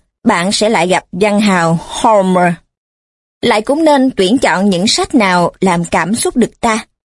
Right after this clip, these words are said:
Nhưng ta nên hiểu chữ cảm xúc đây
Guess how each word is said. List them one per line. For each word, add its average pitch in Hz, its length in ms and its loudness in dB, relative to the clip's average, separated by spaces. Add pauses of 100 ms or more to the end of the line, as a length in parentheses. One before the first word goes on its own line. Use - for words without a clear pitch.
(340)
Nhưng 277 300 2 (120)
ta 269 100 0
nên 254 160 4
hiểu 226 440 2
chữ 233 160 2
cảm 185 180 -2
xúc 349 220 -4
đây 247 280 0